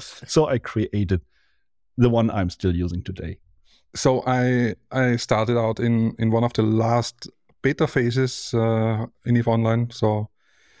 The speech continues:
Speaker 2: two thousand three, I, I created my, my first character. I think it was not, not, uh, on the first day, but on the second day, because, um, it was hard to get a physical copy of eve at the very beginnings.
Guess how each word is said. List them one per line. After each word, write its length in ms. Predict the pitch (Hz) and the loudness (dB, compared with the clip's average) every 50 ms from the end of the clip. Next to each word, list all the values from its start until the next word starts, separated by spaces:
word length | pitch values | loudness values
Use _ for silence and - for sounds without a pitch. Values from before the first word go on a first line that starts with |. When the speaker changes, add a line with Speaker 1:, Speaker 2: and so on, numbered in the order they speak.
| _ _ _ - | _ _ _ -2
Speaker 2:
two 140 | - 135 143 | 2 2 4
thousand 320 | 147 127 - 135 123 - | 4 2 2 2 0 0
three, 440 | - 127 123 123 127 127 131 123 - - - _ _ _ _ - | 2 4 4 4 4 4 2 2 0 -4 -8 _ _ _ _ -6
I, 360 | 123 120 117 117 113 110 117 117 | -2 -2 -2 -2 -2 -2 -2 -2
I 20 | |
created 460 | 113 - 117 113 110 110 120 113 - | -2 0 0 2 2 2 0 0 0
my, 260 | 113 107 107 107 117 | 0 0 0 0 0
my 160 | 120 120 123 117 | 0 0 -2 -2
first 420 | - 117 107 98 - - - - _ - | 0 0 -2 -2 -2 -8 -18 -20 _ -4
character. 540 | - 131 127 127 123 - 127 120 120 117 117 - _ _ _ - | -2 0 0 0 0 0 0 0 0 -2 -4 -8 _ _ _ -8
I 40 | - | -6
think 260 | - - 113 104 - | -2 -2 -2 -2 -2
it 100 | 107 117 | -4 -4
was 300 | 117 113 110 110 - - _ _ - - _ _ | -2 -2 -2 -2 -4 -8 _ _ -20 -20 _ _
not, 300 | - 143 139 147 143 - _ _ _ _ - | -2 2 2 2 0 -2 _ _ _ _ 0
not, 160 | 139 135 123 - - - | 0 0 0 -2 -2 0
uh, 420 | 123 127 123 123 120 120 113 - - - | 2 4 4 4 4 4 2 0 -2 -2
on 100 | 127 127 | 0 2
the 80 | 123 | 2
first 280 | 117 - 127 135 135 - | 2 2 2 0 0 2
day, 100 | 131 127 | 0 0
but 120 | 120 113 110 | 0 2 0
on 120 | 117 117 | 2 0
the 60 | 113 | 0
second 340 | - - 127 - - 131 127 | 0 -2 -2 -2 -2 -2 -2
day, 140 | 127 127 135 | 0 -2 -2
because, 460 | - 123 - - 120 110 107 - - | -2 -4 -2 0 0 0 0 -2 0
um, 540 | 123 117 113 110 110 107 110 107 104 107 110 - _ _ - _ _ - | 0 2 2 2 2 2 0 0 0 -2 -6 -8 _ _ -20 _ _ -6
it 120 | 135 120 | -2 0
was 160 | 123 127 - | 0 0 0
hard 240 | - - 120 120 120 - | 0 -2 -2 -2 -2 -2
to 60 | 123 | -2
get 180 | - 123 113 | -2 -2 -2
a 60 | 123 - | -2 0
physical 420 | - 131 120 131 120 - 123 117 | 0 0 2 0 0 0 -2 -2
copy 480 | - - 123 - - 113 113 113 117 - - | 0 0 -2 0 0 0 0 0 -2 -4 -6
of 160 | 120 117 - | -8 -8 -6
eve 400 | - 117 113 131 143 - - - - _ _ _ _ - | -2 0 0 0 -2 -4 -10 -20 -20 _ _ _ _ -4
at 100 | - 123 | -2 0
the 80 | - 123 | 2 2
very 220 | 110 117 113 120 | 2 2 0 0
beginnings. 580 | 113 127 120 127 123 127 131 143 - - - - | 0 0 0 2 2 2 0 -2 -4 -8 -14 -12